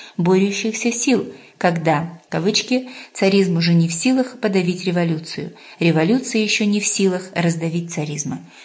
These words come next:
Кавычки закрыты. Смотрите полное собрание сочинений, том двенадцатый, страница двадцать восьмая.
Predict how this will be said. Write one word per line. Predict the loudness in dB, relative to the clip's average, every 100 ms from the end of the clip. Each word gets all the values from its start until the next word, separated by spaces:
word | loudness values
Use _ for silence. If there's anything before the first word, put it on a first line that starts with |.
| -8
Кавычки | -4 -4 -4 -6 -6 -10 -10 -16
закрыты. | -14 -10 -6 -4 -4 -6 -10 -12
Смотрите | -6 -4 -4 -6 -8
полное | -8 -6 -4
собрание | -6 -6 -4 -4 -4
сочинений, | -6 -6 -4 -2 -2 -2 -4
том | -6 -6
двенадцатый, | -6 -6 -6 -6 -10 -12
страница | -10 -6 -4 -4 -6
двадцать | -6 -6 -6 -10
восьмая. | -10 -8 -8 -8 -10 -14